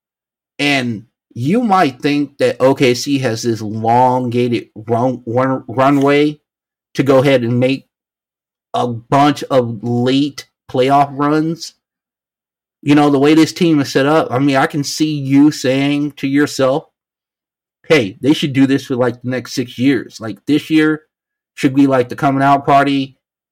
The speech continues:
You know, we get to the playoffs, we, you know, we scare a couple people, whatever." But from that point on, you're thinking, like, "Okay, conference finals, maybe N B A finals."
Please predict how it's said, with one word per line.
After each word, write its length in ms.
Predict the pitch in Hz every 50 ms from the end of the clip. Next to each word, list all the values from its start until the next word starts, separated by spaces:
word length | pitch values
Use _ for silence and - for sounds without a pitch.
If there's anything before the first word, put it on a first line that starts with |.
| _ _
You 120 | - 123 131
know, 120 | 135 123
we 140 | 117 240 117
get 220 | 104 139 147 139
to 100 | - 151
the 80 | 131 131
playoffs, 560 | - 147 139 139 139 139 135 135 135 127 -
we, 160 | 117 113 117 - _ _ 123
you 60 | 127 123
know, 180 | 123 120 117
we 140 | 113 117 120
scare 320 | - - - 139 139 139
a 60 | 139 135
couple 340 | - 143 135 - 139 131
people, 480 | - 151 139 139 - 139 139 135 135 131 123 -
whatever." 540 | 123 127 127 135 135 123 101 92 - - _ _ _ _ _ _ _ _ _ _ _ _ _ _ _ _ _ _ _ _ _ _ _ _ _ -
But 320 | 143 151 156 156 151 - _ _
from 300 | - 151 139 139 131 127
that 280 | 151 180 214 214 - -
point 240 | 196 175 151 143
on, 460 | 160 175 185 156 120 117 107 110 123 - _ _ _ _ _ _ _ -
you're 220 | - 139 202 240
thinking, 460 | 240 220 180 156 143 - 143 127 123
like, 280 | 120 117 107 98 98 - _ _ _ _ _ _ _ _ _ _ _ _ _ _ _ _ _ _ _ _ _ _ _ _ -
"Okay, 520 | 139 139 131 - 175 190 196 123 - - _ _ _ _
conference 420 | - 135 123 120 120 120 123 120
finals, 640 | - - 160 165 165 143 120 98 - - - - - _ _ _ _ _ _ _ _ _ _ _ _ _ _ _ _ _ _ _ _ _ _ -
maybe 480 | 127 135 135 135 131 135 135 - 127
N 160 | 131 131 127
B 140 | 127 127 139
A 140 | 147 160 160
finals." 800 | 156 - 143 127 123 117 98 73 - - - - - - -